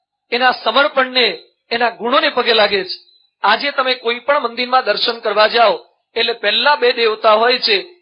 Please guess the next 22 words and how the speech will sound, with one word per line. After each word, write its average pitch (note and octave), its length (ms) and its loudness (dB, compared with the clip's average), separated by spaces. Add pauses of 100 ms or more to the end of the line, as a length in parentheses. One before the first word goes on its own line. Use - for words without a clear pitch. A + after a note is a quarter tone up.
એક A3 180 0
હનુમાનજી B3+ 580 -2 (240)
અને G#3+ 120 -2
બીજા A3 240 0
ગણપતિ. G3 640 -6 (540)
બંનેના B3+ 400 0
રૂપ B3+ 300 -4
કેવા C4+ 260 2
છે? A#3 280 -4 (1600)
એક A#3 200 -2
વાંદરા A3+ 380 2
જેવા C4+ 340 2 (240)
અને A#3 140 -4
બીજા A#3 260 0
હાથી A3+ 280 0
જેવા. D3+ 340 -16 (1000)
બંનેના B3 380 0
રૂપ B3 240 -4
માણસ A#3+ 340 2
જેવા B3+ 240 2
છે C#4 220 0
જ - 20 -6